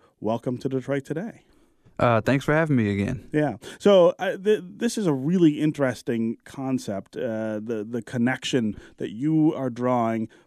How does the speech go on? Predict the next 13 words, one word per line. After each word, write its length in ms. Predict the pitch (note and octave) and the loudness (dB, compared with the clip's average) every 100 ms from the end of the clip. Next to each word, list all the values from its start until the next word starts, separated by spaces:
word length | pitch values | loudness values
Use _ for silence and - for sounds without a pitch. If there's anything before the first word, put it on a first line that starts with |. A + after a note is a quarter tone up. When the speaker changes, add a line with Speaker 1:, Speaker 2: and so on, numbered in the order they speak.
| - | -8
Speaker 1:
between 720 | B2 - B2+ A#2+ A#2 A#2 B2 - | -6 -2 0 2 2 2 -2 -6
the 200 | A2+ A#2+ | -12 -6
lyrics 560 | A#2+ B3+ C3+ B2+ - - | 0 2 2 0 -6 -14
of 260 | C3+ A#2+ | -12 -12
Kendrick 480 | - C#3+ B2 B2 - | -6 -2 0 -2 -6
Lamar 640 | A#2 A#2+ D3+ C3+ B2+ B2 - - _ B2+ | -4 0 2 2 2 0 -4 -20 _ -6
and 360 | C3+ C3 C3 - | -2 2 0 0
the 160 | C#3+ A#2+ | -6 -8
history 880 | - G3+ G#3 - D3+ B2 A#2+ B2 - _ - | -4 -4 -4 -4 -2 0 0 -2 -6 _ -8
of 360 | B2+ B2 A#2 | -6 -4 -4
the 80 | A#2+ | -4
Black 340 | A#2+ A#2 G#2+ - | -2 -4 -6 -12
experience 840 | A2+ - C#3 C3+ B2+ A#2+ A2+ - | -16 -8 -2 0 2 2 0 -6